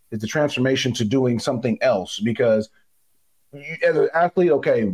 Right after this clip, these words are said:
we can make tons of, tons of money and then never do anything the rest of our lives. We can do that.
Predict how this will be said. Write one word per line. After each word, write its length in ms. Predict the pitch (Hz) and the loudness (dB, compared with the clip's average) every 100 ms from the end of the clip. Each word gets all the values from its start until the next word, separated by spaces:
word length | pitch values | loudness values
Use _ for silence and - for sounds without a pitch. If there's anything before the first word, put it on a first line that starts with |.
| - - | -6 -2
we 120 | 143 | 0
can 160 | 143 | 2
make 280 | 139 131 107 | 2 2 -2
tons 220 | - 165 | -2 0
of, 240 | 156 135 - | 2 2 0
tons 220 | 160 160 | -2 0
of 60 | 151 | 2
money 300 | 151 143 120 | 2 2 4
and 100 | 113 | 2
then 360 | 113 107 101 - - | 4 2 0 -4 0
never 220 | 147 147 | 0 2
do 160 | 143 151 | 0 2
anything 260 | 147 139 | 2 0
the 80 | 123 | 0
rest 180 | 127 123 | 0 0
of 60 | |
our 60 | 117 | 2
lives. 360 | 113 101 90 98 | 2 2 -2 -4
We 100 | 135 | -2
can 120 | 156 | 2
do 140 | 220 | 2
that. 260 | 139 87 | 2 -2